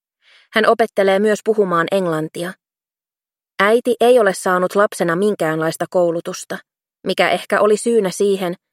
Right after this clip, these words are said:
että hän aina kannusti meitä käymään koulua.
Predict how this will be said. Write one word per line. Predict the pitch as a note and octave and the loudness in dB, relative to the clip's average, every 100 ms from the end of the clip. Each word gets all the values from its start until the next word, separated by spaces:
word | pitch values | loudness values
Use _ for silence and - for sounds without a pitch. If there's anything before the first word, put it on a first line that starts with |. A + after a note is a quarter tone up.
| _ | _
että | G#3 - | -2 0
hän | G#3+ G#3+ | 0 2
aina | A3 G3+ - | 0 0 0
kannusti | G3+ F#3 F3 F3+ | -2 -2 -4 -2
meitä | G#3+ G#3+ E3 D#3+ | 0 0 -2 -4
käymään | D#3 D#3+ D3+ D3+ | -4 -4 -4 -4
koulua. | D#3 D#3 E3 E3+ | -4 -2 -4 -6